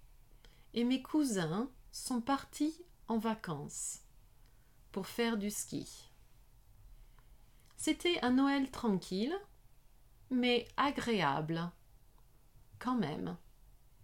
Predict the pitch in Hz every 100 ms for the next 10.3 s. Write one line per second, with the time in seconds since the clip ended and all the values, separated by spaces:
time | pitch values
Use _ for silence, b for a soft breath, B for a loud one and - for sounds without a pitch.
0 | - - - 170 165 170 196 165 - -
1 | - - - - - - - - b b
2 | b b b - - - - 196 156 -
3 | - 165 - - - - - - - -
4 | - - - - B B B B B B
5 | B B B B B B - 240 311 -
6 | 427 302 220 - 277 277 - - 208 -
7 | - 151 117 147 156 170 - - - 196
8 | 208 254 - 302 302 302 262 - - -
9 | - - - 214 214 208 - - - 320
10 | 320 294 -